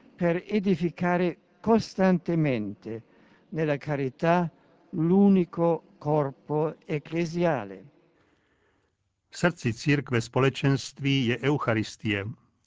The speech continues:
Speaker 2: Různá povolání čerpají z této svátosti duchovní sílu, aby stále v lásce budovala jediné církevní tělo.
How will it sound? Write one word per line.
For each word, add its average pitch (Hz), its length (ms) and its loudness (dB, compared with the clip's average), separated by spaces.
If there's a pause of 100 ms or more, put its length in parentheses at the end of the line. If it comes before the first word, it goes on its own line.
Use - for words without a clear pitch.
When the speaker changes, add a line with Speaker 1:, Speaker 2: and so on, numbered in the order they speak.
(240)
Speaker 2:
Různá 117 360 0
povolání 120 560 2
čerpají 120 480 -2
z - 120 -10
této 120 280 -2
svátosti 123 600 -2
duchovní 120 460 0
sílu, 147 420 0 (560)
aby 131 160 0
stále 165 420 2
v 143 60 -4
lásce 131 420 0
budovala 123 440 2
jediné 139 580 0
církevní 120 560 -2
tělo. 101 280 -2